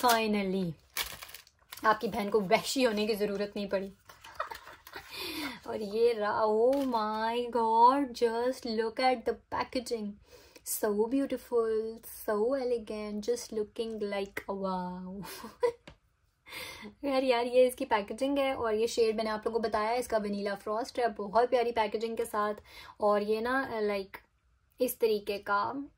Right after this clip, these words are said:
खुल जा सिम सिम, या ये है जी इनका हाइलाइटर।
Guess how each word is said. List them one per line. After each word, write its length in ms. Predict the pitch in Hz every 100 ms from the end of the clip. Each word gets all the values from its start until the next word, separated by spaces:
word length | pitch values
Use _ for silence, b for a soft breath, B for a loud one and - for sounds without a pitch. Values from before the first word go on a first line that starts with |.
| _ - _ _ _ _ - -
खुल 220 | 202 196
जा 180 | 202 214
सिम 220 | 214 196
सिम, 280 | 185 208 226 -
या 320 | 202 185 170 - _ _ _ _ _ _ - b b b _
ये 180 | 208 247
है 200 | 214 214
जी 160 | 196 202
इनका 220 | 196 214
हाइलाइटर। 680 | 214 208 202 226 - -